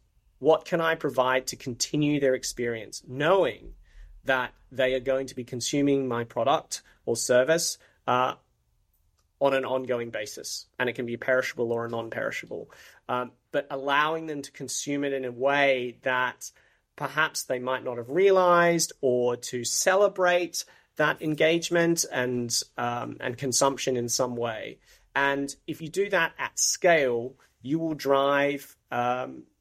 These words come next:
you will drive incrementality amongst the customers who go, "You know, I want more of this euphoria. I want to unlock more of this content, more of this engagement." Um, and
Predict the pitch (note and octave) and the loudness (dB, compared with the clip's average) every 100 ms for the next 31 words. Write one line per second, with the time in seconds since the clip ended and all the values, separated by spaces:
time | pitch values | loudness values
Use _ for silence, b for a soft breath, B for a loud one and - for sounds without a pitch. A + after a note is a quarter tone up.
0 | - C3+ C#3+ D3 C#3 C#3+ C#3+ C#3+ C3+ C3 | -8 0 0 2 4 4 2 -2 -4 -4
1 | B2+ C3+ B2+ B2+ B2 B2 C3+ C#3 C3+ - | -4 0 2 2 0 -2 -2 -4 -6 -2
2 | C#3+ - C#3 B2+ C#3+ C3 C3 C3 B2 B | -2 0 0 0 0 4 4 4 0 B
3 | B B _ D#3+ C#3+ C#3 D#3 D#3 D#3+ D3+ | B B _ 0 2 2 0 2 2 2
4 | C#3 C#3+ D3+ C#3 C3 B2+ - - - C3 | 2 4 4 2 2 2 0 -4 -4 -8
5 | B2+ D3+ E3+ D3+ A2+ A2+ - B2+ C3+ C3+ | -2 4 6 6 2 -2 -4 0 0 0
6 | - D3 C#3+ C3 C3 - C3 C#3 D3 C3+ | -2 -2 0 2 2 2 2 4 6 4
7 | C3 - - C3+ B2+ C#3+ C3 A#2+ B2 C3 | 2 0 0 0 0 0 0 0 2 4
8 | C3 B2+ B2 A#2+ A2+ A#2+ B2+ - - A2+ | 4 2 -2 -2 0 0 0 -6 -8 -10
9 | A2 - B B B B2+ B2 B2 B2 A#2+ | -14 -20 B B B 2 2 2 -2 -8
10 | - _ _ _ _ _ _ _ _ _ | -18 _ _ _ _ _ _ _ _ _
11 | _ - D3+ C#3 C3+ C3+ | _ -6 0 0 -2 -8